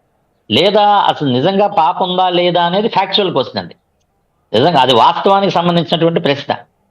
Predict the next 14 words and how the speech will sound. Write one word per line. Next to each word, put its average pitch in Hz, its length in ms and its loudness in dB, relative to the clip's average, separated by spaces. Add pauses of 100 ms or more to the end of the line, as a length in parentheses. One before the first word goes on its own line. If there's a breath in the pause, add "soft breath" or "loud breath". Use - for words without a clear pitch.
(200)
నిజంగా 170 300 2
వాళ్ళ 180 180 4
పాప 170 300 0
లోపల 170 340 2
ఉందా 170 200 2
లేదా 160 360 2
ఆ 156 220 0
సమయానికి 156 800 -4 (340)
ఆయన 143 640 2 (160)
ఏ 143 160 2
ఉద్దేశం, 214 640 0 (120)
ఎప్పుడు 170 280 0
కూడా 196 140 0
చట్టం 202 720 -2